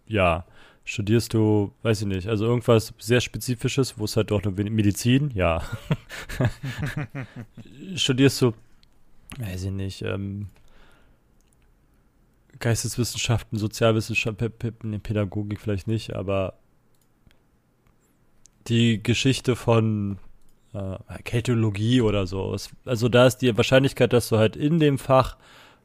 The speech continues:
weiter dein, dein Leben bestreiten darfst, sehr gering, so, ne? Das heißt, du würdest dann nicht in dem, was du gelernt hast, weiterarbeiten bei vielen Geisteswissenschaften, glaub ich.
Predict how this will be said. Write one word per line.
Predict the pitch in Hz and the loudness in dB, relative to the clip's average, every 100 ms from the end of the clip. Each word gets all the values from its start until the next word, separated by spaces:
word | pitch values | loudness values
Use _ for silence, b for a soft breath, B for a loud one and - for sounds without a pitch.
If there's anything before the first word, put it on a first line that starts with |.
| _ | _
weiter | 123 123 127 104 110 | 2 6 6 6 4
dein, | 120 110 104 - 92 92 _ _ _ _ _ _ - | 2 2 -2 -10 -18 -18 _ _ _ _ _ _ -2
dein | 113 110 | 0 4
Leben | 123 139 139 127 131 - _ _ - - - | 2 2 0 -4 -6 -12 _ _ -20 -16 -6
bestreiten | - 117 117 127 | 0 2 2 4
darfst, | 113 113 - - - | 4 4 2 -14 -10
sehr | 107 117 | 0 2
gering, | 107 117 107 87 82 | 4 2 2 -2 -10
so, | - 98 101 | -8 -8 -8
ne? | 101 127 135 _ _ _ _ _ _ _ _ _ _ _ _ - | -4 -4 -4 _ _ _ _ _ _ _ _ _ _ _ _ -12
Das | 113 120 | -4 0
heißt, | 113 117 | 0 0
du | 117 110 - | 0 -2 -4
würdest | 107 110 117 - | -4 0 0 2
dann | 117 | 2
nicht | 117 117 | 2 0
in | 113 | 2
dem, | 113 117 | 2 2
was | 110 | 0
du | 110 | 0
gelernt | 110 113 117 | 2 2 2
hast, | 107 - | -2 -4
weiterarbeiten | 92 92 95 90 85 90 92 87 | -6 -4 -6 -4 -8 -10 -14 -12
bei | 95 92 | -10 -10
vielen | - 95 90 90 | -6 -6 -6 -6
Geisteswissenschaften, | 95 87 101 - - 98 98 90 104 | -6 -6 -10 -10 -14 -10 -10 -10 -12
glaub | 98 98 101 | -10 -10 -10
ich. | 101 | -14